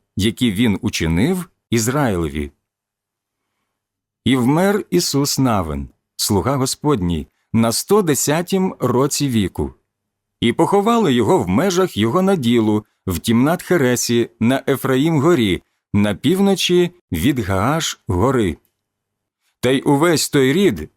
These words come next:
відійшов також до батьків своїх. А після них прийшов рід інший, що не знав Господа та діл його, що він вчинив для Ізраїля. Тож і почали сини Ізраїля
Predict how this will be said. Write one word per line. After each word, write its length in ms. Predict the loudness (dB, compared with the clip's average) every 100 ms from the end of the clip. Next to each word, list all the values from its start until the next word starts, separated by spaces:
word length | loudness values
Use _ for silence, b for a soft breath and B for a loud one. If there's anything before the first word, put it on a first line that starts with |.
| _
відійшов 640 | 0 0 0 0 0 0
також 600 | 0 0 0 2 0 0 -6
до 240 | -2 0
батьків 420 | 0 -2 -2 -4
своїх. 640 | -2 0 0 0 -4 -12 _ _ _ _ _ _ -4
А 120 | -2
після 380 | -2 -4 -4 -2
них 400 | 0 0 -6 _ _ _ _ _ _
прийшов 680 | -2 0 -2 2 2 2 2
рід 400 | 2 0 -2 -8 _
інший, 640 | -2 2 0 0 -4 -6 -10 _ _
що 260 | -6 -2 0
не 120 | 0
знав 360 | 2 2 2 0
Господа 680 | 2 0 0 -2 0 0
та 180 | 0 -2
діл 360 | -2 0 2 2
його, 400 | 2 0 -2 -2 _ _
що 220 | -4 -2
він 180 | 2 0
вчинив 600 | 0 0 0 0 -2 -6 -8
для 220 | -2 2
Ізраїля. 720 | 2 0 0 0 -2 -4 -8 -14 _ _ _ _ _ _ 0
Тож 300 | 2 2 -2
і 100 | -6
почали 640 | -2 -2 0 2 2 2 0
сини 400 | -4 0 0 0
Ізраїля 720 | -4 -2 0 2 2 0 -2